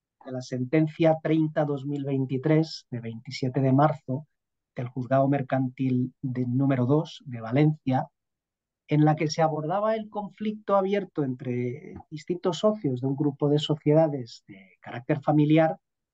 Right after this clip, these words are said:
que tenían suscrito un determinado protocolo familiar, en el que hablaban de muchas cosas, pero que, a los efectos de ese litigio,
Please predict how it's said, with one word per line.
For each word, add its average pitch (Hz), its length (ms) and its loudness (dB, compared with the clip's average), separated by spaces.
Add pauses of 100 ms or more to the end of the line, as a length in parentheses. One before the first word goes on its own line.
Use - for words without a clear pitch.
(200)
que 127 80 -8
tenían 120 340 -8
suscrito 180 500 -2
un 120 140 -4
determinado - 600 -18
protocolo 214 800 2
familiar, 156 640 0
en 127 140 -20
el - 80 -20 (120)
que - 180 -20
hablaban 123 440 -8
de 127 100 -6
muchas 135 360 -6
cosas, 185 500 0 (100)
pero 190 280 2
que, 196 220 0 (480)
a 127 120 -10
los 127 220 -8
efectos 175 520 -2
de 170 80 0
ese 160 200 -2
litigio, 156 680 0